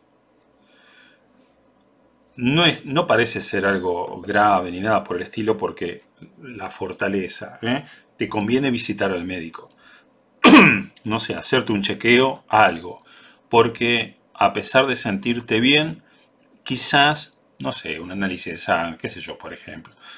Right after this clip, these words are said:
No sé, los triglicéridos te dan para el diablo, ¿eh? Qué sé yo, algo. Algo que no, al-, hay algo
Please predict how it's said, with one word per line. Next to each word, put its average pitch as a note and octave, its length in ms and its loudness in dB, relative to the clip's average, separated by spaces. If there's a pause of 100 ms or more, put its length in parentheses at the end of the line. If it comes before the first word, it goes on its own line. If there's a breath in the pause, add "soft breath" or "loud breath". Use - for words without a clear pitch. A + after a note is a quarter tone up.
(220 loud breath)
No G#2 220 -14
sé, - 220 -14
los F2 140 -12
triglicéridos F#2 600 -2
te - 80 -4
dan E2 160 -4
para E2 140 -4
el E2 80 -8
diablo, - 360 -18 (180)
¿eh? F#2+ 220 -10 (140)
Qué - 100 -18
sé - 120 -18
yo, - 160 -20
algo. - 460 -6 (380 loud breath)
Algo C#3 320 2
que G#2+ 120 -2
no, A#2 280 2 (200 loud breath)
al-, - 420 0 (640 loud breath)
hay D3 260 2
algo A#2 640 4